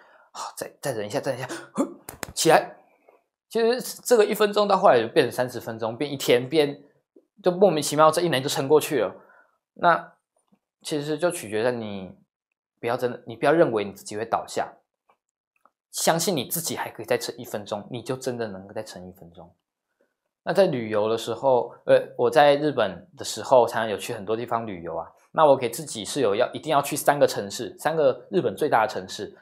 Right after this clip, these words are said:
还有一个我未来一，可能不会做的挑战。那三个城市，第一，我要去东京，因为东京是一个大城市嘛，日本代表大城市。那其实去东京，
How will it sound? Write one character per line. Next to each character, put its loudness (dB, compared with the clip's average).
还 -2
有 2
一 -14
个 0
我 -2
未 8
来 6
一， -8
可 12
能 0
不 -10
会 -2
做 -4
的 -6
挑 -8
战。 -6
那 4
三 6
个 4
城 -2
市， -10
第 -4
一， -8
我 0
要 2
去 -8
东 -2
京， -12
因 -6
为 -4
东 -4
京 -8
是 -4
一 -8
个 -8
大 2
城 -12
市 -16
嘛， -14
日 -6
本 -10
代 0
表 -8
大 -2
城 -12
市。 -18
那 -2
其 -4
实 -4
去 -2
东 2
京， -6